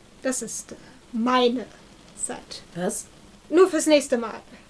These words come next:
Speaker 1: Mittelalter.
Speaker 2: Ich weiß.
Speaker 1: Das kannst du nicht wissen.
Speaker 2: Tja, naja, sei ja nicht böse, aber Cthulhu weiß das. Und sie hat es eventuell mal erwähnt.
Speaker 1: Sie hat was?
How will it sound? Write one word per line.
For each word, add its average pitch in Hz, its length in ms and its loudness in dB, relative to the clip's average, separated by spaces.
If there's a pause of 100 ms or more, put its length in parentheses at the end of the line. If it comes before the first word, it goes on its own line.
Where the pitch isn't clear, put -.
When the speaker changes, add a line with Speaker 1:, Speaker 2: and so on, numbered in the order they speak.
(360)
Speaker 1:
Mittelalter. 233 960 -8 (1040)
Speaker 2:
Ich 196 140 -10
weiß. 202 460 4 (800)
Speaker 1:
Das - 420 -2 (280)
kannst 440 300 2
du 226 100 2
nicht 220 200 -10
wissen. 220 300 -8 (380)
Speaker 2:
Tja, 220 1120 6
naja, 170 840 4 (260)
sei 160 280 -2
ja 160 60 -2
nicht 156 240 -8
böse, 160 520 -2
aber 160 400 0
Cthulhu 175 520 -8
weiß 165 280 0
das. 151 260 -4 (540)
Und 214 200 -8
sie 269 200 -6
hat 262 220 -4
es 339 160 -8
eventuell 381 760 -4 (100)
mal 370 260 -4 (140)
erwähnt. 208 600 -4 (180)
Speaker 1:
Sie 226 160 -2
hat 208 160 -6
was? 214 240 -8